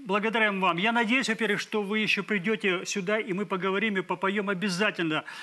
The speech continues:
э, и, и, м, послушаем с, с удовольствием. Отец Дмитрий, в заключение, как, как, э, музыкант, как, э, э, священник, нашим зрителям, которые, ну вот,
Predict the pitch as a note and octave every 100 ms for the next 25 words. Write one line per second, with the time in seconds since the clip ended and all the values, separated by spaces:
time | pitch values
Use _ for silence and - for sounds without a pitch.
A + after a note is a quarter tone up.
0 | - E3+ D#3 D3+ D#3 D#3+ F#3+ E3 E3 D#3+
1 | F#3+ D#3+ D#3+ D3+ E3 - A3+ - F3+ D#3
2 | G3+ - F3+ F#3 E3 - D3 - - -
3 | - F#3+ G3 A3+ F#3+ G#3+ F#3 B3+ B3+ -
4 | B3+ A3 F#3+ F#3+ - D4 - A3+ A3 -
5 | - C#4 - - A3+ - - F3+ E3+ D#3+
6 | D#3 F3 F3 - F#3+ E3 - D#3 D3+ D#3
7 | D#3 - F3+ F3+ D#3 - E3+ D#3+ - F3+
8 | D3+ C3+ - - - - D3+ E3+ A#3 -
9 | A3+ F3 G#3+ G3 D#3 C#3 B2 D#3+ A3 A3+
10 | A3 G3+ - - _ D4 D#3+ A3+ B3 B3